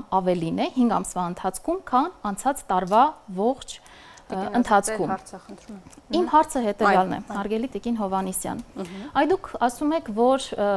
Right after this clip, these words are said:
Speaker 1: ձեզ համար կարևոր է եղել սոցիալական հարցը։ Խնդրում եմ, ասեք, թե ում շահին է ծառայում Հանրապետական կուսակցությունը սոցիալական քաղաքականություն վարելիս։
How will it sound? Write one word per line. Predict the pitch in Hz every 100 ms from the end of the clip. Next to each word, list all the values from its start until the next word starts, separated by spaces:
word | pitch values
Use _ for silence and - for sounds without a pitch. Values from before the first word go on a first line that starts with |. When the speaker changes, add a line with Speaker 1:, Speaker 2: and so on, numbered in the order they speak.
| 190 -
Speaker 1:
ձեզ | 254 -
համար | 226 240 277 -
կարևոր | 202 196 226 247
է |
եղել | 196 202 214
սոցիալական | - 185 190 190 190 214 202
հարցը։ | 185 - - -
Խնդրում | - 247 359 370
եմ, | 370 349 _ - - - - - -
ասեք, | 233 247 330 339 -
թե | - 262 254 254 254 - - - - - - _ _ _ - - _ _ - -
ում | 302 427 -
շահին | - - 214 208 220 196
է | 220 330 - - - - - _ _ - -
ծառայում | 220 196 190 208 302
Հանրապետական | - 196 185 190 - 190 - 185 180 - - - _ _
կուսակցությունը | _ - - 190 - 185 - 180 254 370
սոցիալական | - 214 - 202 190 285 311
քաղաքականություն | 196 185 - - 185 202 277 254
վարելիս։ | 196 190 180 -